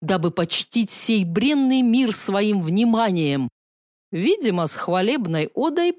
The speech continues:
парень все же переборщил, потому как первый раз в жизни я видела, что у паука началась нервная икота. Членистоногий явно понимал, что говорит адепт,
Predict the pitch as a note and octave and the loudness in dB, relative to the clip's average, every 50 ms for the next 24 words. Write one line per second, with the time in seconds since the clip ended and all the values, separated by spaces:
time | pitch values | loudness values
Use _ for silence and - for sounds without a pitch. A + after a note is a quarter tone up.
0 | _ - G3 G3+ A3+ C#4 D#4 D#4 - - - G3+ F#3+ F#3+ F#3+ A#3 A3 - C4+ B3+ | _ 0 0 0 2 0 0 -2 -4 -4 -2 0 0 0 0 -2 -2 -2 -2 -2
1 | C4+ A#3+ C4 C#4+ C#4+ - - - - F3 C#3+ C3+ B2+ - _ _ _ _ _ _ | 0 0 0 -2 -2 -2 -4 -2 -2 0 0 0 -2 -4 _ _ _ _ _ _
2 | - G#3+ G#3+ D4 C#4 C#4+ E4 D#4+ B3+ - A#3+ G#3+ - - - - D4+ D#4 C4+ G#3 | -2 -2 0 2 2 4 2 2 2 2 0 -2 -2 -6 -2 0 2 2 2 2
3 | F3 F3 F3+ F#3+ F3 D#3 D3 C#3+ E3+ F3 G3+ D4+ F#4 F4+ E4+ B3 F3+ E3 C#3+ B2+ | 2 2 2 2 2 0 0 0 -2 0 2 2 4 2 2 2 0 0 0 -2
4 | - _ _ - F3+ F#3+ C4 C4 C4 C4 D#4+ D#4 D4 C#4 B3 A3 G3 - - - | -2 _ _ -4 -2 0 2 2 2 2 2 2 2 2 2 2 0 -2 -2 -2
5 | A3 F3 - G#3+ G3 F3 - G3+ F#3 F3+ F3 E3+ - - E4 F4 F4 D#4 - _ | -4 -2 0 -2 -2 0 0 0 2 2 0 0 -2 -2 0 0 -2 -2 -6 _
6 | - E3+ F3+ - - - F#3+ G#3 C4+ D#4+ D4+ - - F#3 F#3 F#3 F3+ F#3 G3 G3+ | -6 -6 -4 -2 -2 -2 0 0 0 -2 -2 -2 -2 0 0 0 0 0 0 0
7 | G#3+ A#3+ C4+ D4 - - - B3+ D#3+ - - C3 B2 - - _ _ _ _ _ | 0 2 0 0 0 0 0 0 0 0 -2 -4 -4 -6 -10 _ _ _ _ _
8 | _ _ - - A3 A3 A#3 A#3 A#3+ A#3+ - - C4+ C4 D#4 F4+ F4 C4 A3 G3 | _ _ -4 -2 0 2 2 2 2 0 0 0 0 0 2 0 0 0 0 0
9 | F#3 G#3+ A3+ A#3 B3 B3+ B3+ - C#4 C#4+ D4 D#4+ D#4 C4+ F#3+ D3 C#3+ - - - | 2 0 0 0 0 -2 -2 -2 -2 0 0 2 2 2 2 0 0 -2 -4 -4
10 | D#3 D#3 E3 E3+ F3+ F#3+ F#3 E3 C#3+ - G3 G#3 G3+ E3 B2+ - - | -4 -2 0 0 0 0 0 -2 -2 -2 -2 -2 -2 -2 -4 -4 -10